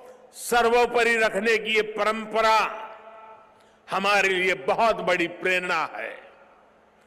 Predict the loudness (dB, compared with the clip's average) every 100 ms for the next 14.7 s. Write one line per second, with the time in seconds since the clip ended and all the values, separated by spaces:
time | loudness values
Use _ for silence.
0 | _ _ -4 -4 -4 0 2 2 2 4
1 | 6 4 4 2 2 0 -2 -2 -2 0
2 | 0 2 2 0 -2 0 2 4 4 2
3 | 0 -6 -14 -18 -20 -20 -20 -20 -20 _
4 | _ _ _ _ -4 -2 -2 -2 0 0
5 | 0 -2 -4 0 0 0 0 -4 -6 -14
6 | -16 -20 -20 -20 -20 _ _ _ _ -6
7 | -4 -4 -2 0 0 -4 -14 -18 -20 -20
8 | -20 -20 -20 -20 -20 -8 0 4 4 2
9 | 0 -4 -4 -6 0 2 2 0 -2 -2
10 | 0 -2 -2 0 0 0 0 2 2 0
11 | -6 -8 -20 -20 -20 -20 -20 -20 _ _
12 | _ -20 _ -4 2 2 2 -2 2 2
13 | 2 2 2 2 2 2 2 2 2 0
14 | 0 2 2 2 0 -2 -12